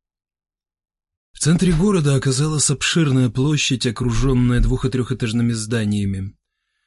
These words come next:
Площадь была асфальтирована, посередине зеленел садик. Над зеленью возвышался большой красный щит с надписью "Доска почета" и несколько щитов поменьше со схемами и диаграммами.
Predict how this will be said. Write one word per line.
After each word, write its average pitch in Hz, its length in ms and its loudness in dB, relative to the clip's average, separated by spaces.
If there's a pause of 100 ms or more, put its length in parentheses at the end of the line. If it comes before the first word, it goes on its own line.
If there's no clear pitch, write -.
(160)
Площадь 190 360 0
была 120 500 0
асфальтирована, 170 1080 0 (140)
посередине 110 540 -2
зеленел 104 420 -6
садик. 151 560 -6 (680)
Над 147 180 2
зеленью 220 360 2
возвышался 180 720 0
большой 123 560 0
красный 139 480 -2
щит - 320 -4
с - 140 -6
надписью 160 760 -2
"Доска 127 520 -2
почета" - 500 -4
и 180 300 -2
несколько 165 420 -2
щитов - 420 -6 (100)
поменьше 156 840 2
со 117 180 -4
схемами 123 460 0
и 101 60 -4
диаграммами. 101 760 -6